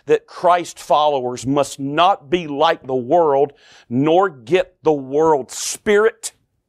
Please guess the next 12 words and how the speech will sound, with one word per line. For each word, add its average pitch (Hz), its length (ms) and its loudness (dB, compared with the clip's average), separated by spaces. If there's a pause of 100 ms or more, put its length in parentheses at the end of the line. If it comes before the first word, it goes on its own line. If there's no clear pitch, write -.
(480)
the 165 100 2
world's 147 380 0
standards, 220 920 -2 (640)
or 214 220 6
the 254 140 -4
world's 240 480 2
message. 233 680 0
We 202 140 0
can't 247 400 -2
get 247 260 -2
the 214 120 2
message 196 680 -2